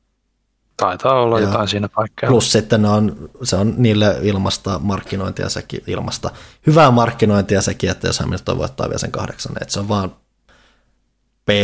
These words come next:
Speaker 2: R ja siitä tulee vaan hyötyä. Rus-, Russellin kautta se ei ole niin varmaa ja ne nyt luotsaa sitä mieluummin siellä Williamsilla vielä.
Speaker 1: Joo, eiköhän siellä aika lailla ole se yhteinen halu myös just se, että, että se kahdeksas maailmanmestaruus tulee nimenomaan sitten siellä –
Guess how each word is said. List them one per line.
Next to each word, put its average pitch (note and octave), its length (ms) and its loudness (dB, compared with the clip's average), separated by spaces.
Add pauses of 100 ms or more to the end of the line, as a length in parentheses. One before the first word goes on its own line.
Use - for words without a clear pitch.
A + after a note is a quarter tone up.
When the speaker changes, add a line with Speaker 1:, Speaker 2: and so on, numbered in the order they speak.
(120)
Speaker 2:
R G2 120 -4
ja F2+ 180 -2
siitä - 220 -8
tulee F#2+ 200 -6
vaan F#2 160 -4
hyötyä. G2 440 -4
Rus-, F#2 260 -6
Russellin G2+ 400 -2
kautta F#2+ 240 -4
se G2 120 -4
ei G2 60 -4
ole F#2+ 60 -6
niin F#2+ 180 -6
varmaa F#2 420 -4
ja F#2+ 120 -4
ne F#2+ 160 -4
nyt - 320 -8
luotsaa F2 440 -4
sitä - 220 -6 (380)
mieluummin F2 320 -6
siellä G#2 260 -4 (140)
Williamsilla G#2 560 -6
vielä. B2+ 180 -6 (920)
Speaker 1:
Joo, B2 220 2
eiköhän C3+ 260 2
siellä D3 200 6
aika C#3+ 180 4
lailla C3+ 280 8
ole B2 80 6
se C3+ 160 2
yhteinen A#2+ 380 2
halu A2+ 260 2
myös A2 300 2
just - 160 -4
se, G2+ 160 0
että, G2+ 180 -2
että - 180 -4
se - 80 -2
kahdeksas G#2 540 0
maailmanmestaruus G#2 840 2
tulee G#2+ 260 0
nimenomaan G#2 540 2
sitten - 300 -6
siellä – G#2 360 -2